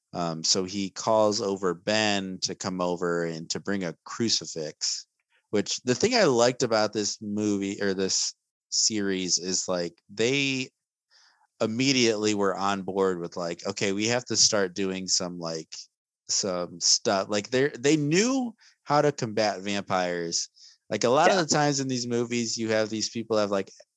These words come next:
Speaker 1: absolutely no idea that vampires even existed or, like, there's, like, a thing that, um, comes up in culture. So they have, like, no idea what to do. But in this movie,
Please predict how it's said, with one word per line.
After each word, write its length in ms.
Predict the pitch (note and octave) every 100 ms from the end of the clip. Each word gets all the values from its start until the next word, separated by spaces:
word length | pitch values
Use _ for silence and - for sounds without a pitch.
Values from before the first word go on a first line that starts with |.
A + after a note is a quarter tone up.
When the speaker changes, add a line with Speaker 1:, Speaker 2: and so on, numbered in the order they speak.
| -
Speaker 1:
absolutely 440 | D3 C3 D3 C3+
no 200 | A#2 A#2
idea 400 | A2+ G#2+ G#2+ G#2 G2+
that 200 | F#2 F2+
vampires 600 | G2 F#2+ G2 F#2+ F#2+ G2
even 220 | F#2+ F#2
existed 640 | F2 F#2+ F#2 - F2+ F2 -
or, 140 | F#2+ F2+
like, 300 | F2+ F2 - _ _ _ _ _
there's, 320 | B2+ G#2+ G2+
like, 160 | G#2 G2+
a 60 | F#2
thing 600 | - A#2 A2 G#2 G2+ G2
that, 420 | G2 F#2 F2+ F2 - _
um, 540 | F#2+ E2+ E2 D#2 D#2+ - _ _ -
comes 240 | A2 G2+
up 160 | F#2+ F#2
in 100 | F2+
culture. 560 | - F2+ - F2 E2 - - - _ - _
So 400 | - A2 G2+ G2
they 160 | G2 G2+
have, 160 | G#2 G2
like, 180 | F#2+ -
no 140 | A2
idea 360 | G#2+ G2+ G#2 F#2+
what 140 | G2 -
to 80 |
do. 220 | - F#2+ F2
But 160 | F#2
in 80 | G2+
this 200 | A#2 -
movie, 440 | A2+ G#2+ G#2 G2+